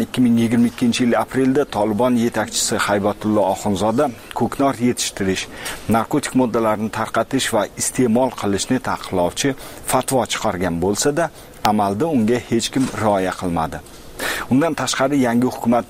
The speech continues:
neft, ko'mir va boshqa qazilma boyliklarini qazib olish ishlarini jadallashtirdi. Afg'oniston va O'zbekiston o'rtasidagi asosiy bahsli masalalardan biri harbiy uchoqlar bo'lib qolmoqda.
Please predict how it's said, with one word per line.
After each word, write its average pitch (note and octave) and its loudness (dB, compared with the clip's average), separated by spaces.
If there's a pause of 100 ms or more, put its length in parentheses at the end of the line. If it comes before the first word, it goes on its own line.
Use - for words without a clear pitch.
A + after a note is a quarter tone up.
neft, C3+ 2
ko'mir B2 2
va A2 2
boshqa G#2 -4
qazilma G#2 0
boyliklarini G2 -2 (140)
qazib C3+ 0
olish G2+ -2
ishlarini G2 -2 (400)
jadallashtirdi. F#2 -2 (340)
Afg'oniston D#3 0
va D3 4
O'zbekiston C3+ 0
o'rtasidagi A2 -2
asosiy A2 0 (120)
bahsli A#2 0 (100)
masalalardan G2+ 0
biri F#2 -2 (100)
harbiy A#2+ 0 (100)
uchoqlar B2 -2 (100)
bo'lib G2+ 0
qolmoqda. F#2+ -2